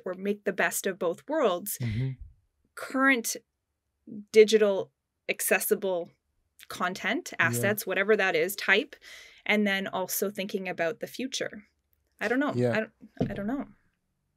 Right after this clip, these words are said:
Speaker 2: Yeah, that's a good one. Ah, it's such a nice idea, sending them.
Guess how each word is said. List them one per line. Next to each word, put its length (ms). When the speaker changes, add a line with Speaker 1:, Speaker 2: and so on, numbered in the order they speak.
Speaker 2:
Yeah, 240
that's 240
a 40
good 200
one. 140
Ah, 280
it's 200
such 280
a 40
nice 440
idea, 440
sending 340
them. 180